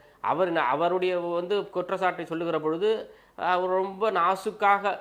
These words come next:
மோடிஜி அப்படிங்க சொல்றாரே தவிர, இங்க முத்துவேல் கருணாநிதி ஸ்டாலினுக்கு சொல்வது அவருடைய அவ்-, முகத்திலே அவ்வளவு ஒரு வந்து ஒரு வக்ரமான வந்து ஆக்ரோஷமான வந்து,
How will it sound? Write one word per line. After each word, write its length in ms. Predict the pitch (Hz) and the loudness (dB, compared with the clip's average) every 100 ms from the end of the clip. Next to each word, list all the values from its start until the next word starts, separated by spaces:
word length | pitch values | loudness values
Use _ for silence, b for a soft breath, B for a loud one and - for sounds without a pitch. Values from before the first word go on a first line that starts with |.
| - | -6
மோடிஜி 760 | 165 185 185 170 165 165 147 - | -2 0 0 -2 -4 -4 -4 -6
அப்படிங்க 360 | 143 160 170 160 | -6 -6 -4 -4
சொல்றாரே 300 | 156 156 143 | -2 0 0
தவிர, 440 | 135 117 147 170 B B B B | -2 -4 -4 -6 B B B B
இங்க 320 | 151 196 202 | -10 -6 -4
முத்துவேல் 420 | 180 175 220 226 | -2 0 2 2
கருணாநிதி 380 | 202 190 196 190 | 0 -2 0 -2
ஸ்டாலினுக்கு 480 | 175 165 202 202 185 | 4 4 4 0 -2
சொல்வது 280 | 180 180 214 | -2 0 0
அவருடைய 300 | 190 180 147 | 0 0 0
அவ்-, 220 | 151 160 | 0 -4
முகத்திலே 380 | 160 214 220 202 | -2 -2 -2 -2
அவ்வளவு 340 | 156 196 208 | 0 0 0
ஒரு 140 | 196 170 | 0 -2
வந்து 260 | 175 208 | -2 -2
ஒரு 140 | 185 151 | -2 -2
வக்ரமான 640 | 156 156 220 202 196 190 | -2 2 0 0 -2 -2
வந்து 240 | 175 185 165 | -2 -2 -2
ஆக்ரோஷமான 720 | 139 185 214 208 180 180 180 | 2 2 2 0 -2 -2 0
வந்து, 480 | 180 170 196 170 | -2 -2 -4 -6